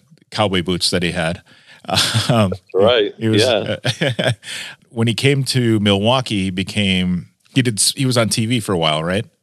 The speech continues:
Speaker 2: So he did a lot of different things in Milwaukee. He actually came here to be on, on the air at W T M J Radio,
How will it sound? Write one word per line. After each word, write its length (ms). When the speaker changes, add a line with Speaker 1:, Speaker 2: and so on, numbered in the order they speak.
Speaker 2:
So 160
he 140
did 140
a 40
lot 260
of 120
different 360
things 240
in 100
Milwaukee. 580
He 180
actually 640
came 300
here 200
to 80
be 220
on, 240
on 160
the 140
air 220
at 160
W 280
T 200
M 140
J 180
Radio, 560